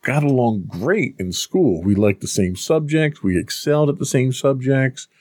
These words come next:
You know, we would play the same games on the playground and, and stuff like that. And when we started dating, she had completely different interests than I did. She didn't like the things I liked. I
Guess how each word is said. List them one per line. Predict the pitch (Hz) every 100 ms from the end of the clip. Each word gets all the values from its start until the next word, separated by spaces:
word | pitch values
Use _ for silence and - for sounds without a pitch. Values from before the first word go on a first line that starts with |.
| _ _ _ _ _
You | -
know, | 92 87
we | 104
would | 95 78
play | - 101
the | 90
same | - 110 104 101
games | 135 139 131 120
on | 107
the | 92 82 117 -
playground | - 160 156 151 143 143 147 107
and, | 87
and | 90 98
stuff | - 110 -
like | 107 107
that. | 117 104 101 98 - _ _ _ _ _ _ _ -
And | 123 117 113 113 107 - _ _ -
when | 98 104
we | 101 104
started | - 101 95 78
dating, | 190 208 110 104 123 - _
she | - 233
had | 147 123 -
completely | 110 110 - 196 233 190 127
different | 95 92 - 87
interests | 90 87 - 87 - - _
than | - 87
I | 85 90
did. | 80 85 87 90 - - _ _
She | - 127
didn't | 156 160
like | 156 147
the |
things | - 135 127 117
I | 113
liked. | 104 95 95 101 -
I | 101